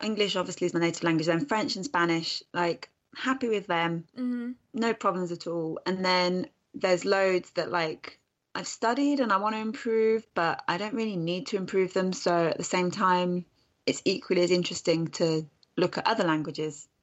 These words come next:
Speaker 1: for me. So yeah, I sort of see it in a,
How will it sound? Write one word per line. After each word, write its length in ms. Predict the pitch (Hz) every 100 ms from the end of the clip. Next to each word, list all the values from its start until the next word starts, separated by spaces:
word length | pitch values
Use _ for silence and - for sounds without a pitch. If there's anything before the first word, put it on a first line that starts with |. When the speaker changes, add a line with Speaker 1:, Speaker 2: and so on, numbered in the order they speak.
| _
Speaker 1:
for 120 | -
me. 300 | 160 156 160 _ _ _ _ _ - -
So 120 | 190
yeah, 220 | 190 175
I 140 | 170
sort 200 | - -
of 60 | 175
see 240 | - 208
it 100 | 175
in 60 | 170
a, 220 | 160 160